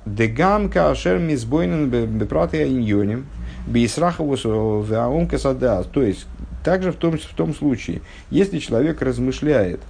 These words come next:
э, о деталях тех вещей, как, то есть он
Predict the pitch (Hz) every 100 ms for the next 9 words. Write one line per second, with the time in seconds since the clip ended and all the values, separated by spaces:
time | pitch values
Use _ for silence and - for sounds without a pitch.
0 | - - - - 95 92 95 92 92 92
1 | 95 - - 107 110 127 - 175 156 123
2 | - 151 160 147 127 143 120 120 120 127